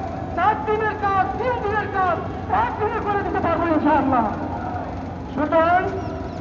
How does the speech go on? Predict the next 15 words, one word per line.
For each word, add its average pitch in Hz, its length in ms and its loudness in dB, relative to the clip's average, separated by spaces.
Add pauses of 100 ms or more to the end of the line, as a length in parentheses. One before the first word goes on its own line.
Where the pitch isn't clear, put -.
(100)
আমরা 339 280 4 (760)
কোনো 349 220 6 (1500)
হেজিটেশন 359 520 2
ফিল 339 220 4
করবো 349 280 2
না, 311 80 6 (600)
আমরা 302 200 4 (120)
কোনো 320 180 6 (220)
চিন্তিত 359 380 0 (100)
হব 330 120 4 (120)
না। 311 80 6 (460)
কাজ 302 240 4 (100)
আমাদেরকেই 349 580 2
করতে 381 280 0
হবে। 339 200 2